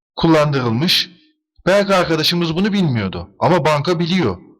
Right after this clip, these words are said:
Beş bin ve T L altında tek şartı zaten ilk krediler açıldıktan ilk günden beri bu yana tek şart buydu yani. Bu şart hiç değişmedi. Sonradan sicildir vesairedir, çekti, senetti bir şeyler eklendi ama bu şart değişmedi arkadaşlar.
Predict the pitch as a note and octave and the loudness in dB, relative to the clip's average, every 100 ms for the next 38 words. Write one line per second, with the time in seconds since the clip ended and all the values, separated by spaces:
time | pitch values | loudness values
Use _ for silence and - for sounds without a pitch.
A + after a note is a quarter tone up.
0 | - C3 - C3+ C3 A#2+ C3+ B2 B2 A#2 | -2 -2 0 -2 -2 -2 0 2 2 2
1 | A#2 - A2+ E3+ G3 - - - G3 G#3+ | 0 -2 -2 -2 -2 -8 -20 -4 -2 0
2 | - B2 G#2+ A#2 B2 D#3+ G#3 G3+ - G3+ | 0 -2 -6 -4 -4 -4 -4 -4 -2 -2
3 | G3 F#3+ E3+ - - F#3+ F#3+ G3 G3+ E3+ | -2 0 0 -2 -2 -4 -4 0 0 0
4 | - - A#3+ A#3 - F#3 F3 E3+ E3 E3 | -6 -2 -2 -2 0 2 2 0 0 -4
5 | D#3+ F#3 F3+ E3+ A3 - _ _ _ _ | -4 -4 -2 0 -2 -4 _ _ _ _
6 | _ _ A#3+ A#3+ - A3 A3+ - G#3+ F#3+ | _ _ -2 0 2 0 -2 0 0 2
7 | C#3+ A#2 G2 E2+ - - F#3+ - A3+ A3+ | 2 2 0 -4 -12 -4 0 2 0 -2
8 | C4 - G#3+ G#3 G3 - G2 E2+ - - | -2 -2 0 0 0 -2 -6 -10 -16 -20
9 | - F3+ F#3+ F3+ F3+ - D#3+ F#3 F3 F3 | -6 0 2 2 2 0 -2 -4 -4 -2
10 | E3+ E3+ F#3 F3+ F3 F3 - F3 E3 E3 | 0 0 0 2 2 0 0 -2 -2 -6
11 | - F3 E3+ E3+ D#3+ F3+ E3+ D#3 D#3 E3+ | -2 0 -2 -2 -2 2 2 2 0 0
12 | F3+ D#3+ D#3 A3+ D3 - - _ - - | 2 4 4 2 0 -4 -20 _ -20 -10
13 | - - F3+ F3+ - E3 D#3+ C#3 A2+ G#2+ | 0 2 2 0 0 0 0 -2 0 -2
14 | - G#2+ F#2+ - | -2 -4 -4 -6